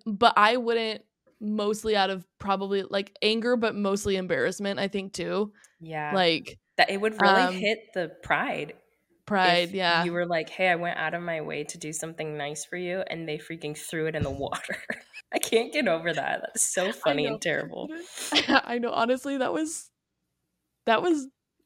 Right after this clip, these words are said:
Speaker 1: ugh, savage.
Speaker 2: It's next
Speaker 1: I hate,
Speaker 2: level.
Speaker 1: like, I don't use that word lightly. That <laughs> was savage that she did
Speaker 2: Yeah.
Speaker 1: that. Um,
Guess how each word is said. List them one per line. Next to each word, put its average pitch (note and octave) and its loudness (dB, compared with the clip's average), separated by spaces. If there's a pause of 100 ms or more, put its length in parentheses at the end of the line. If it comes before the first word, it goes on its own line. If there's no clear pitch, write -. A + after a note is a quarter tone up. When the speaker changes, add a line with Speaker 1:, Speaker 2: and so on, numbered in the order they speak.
(180)
Speaker 1:
ugh, C#4 8 (220)
savage. F3+ 6
Speaker 2:
It's A3 2
next G#3+ 4
Speaker 1:
I A3 0
hate, A3+ 6
Speaker 2:
level. D#3+ -2 (340)
Speaker 1:
like, G#3 4 (440)
I B3 6
don't A3 4
use G#3 2
that G3 6
word F#3+ 0
lightly. E3+ 2 (100)
That G#3 4 (200)
<laughs> - -4
was - 6
savage - 2
that A3+ -6
she A#3 -8
did G3+ -2
Speaker 2:
Yeah. F#3 0
Speaker 1:
that. F#3 -2 (840)
Um, G3+ 6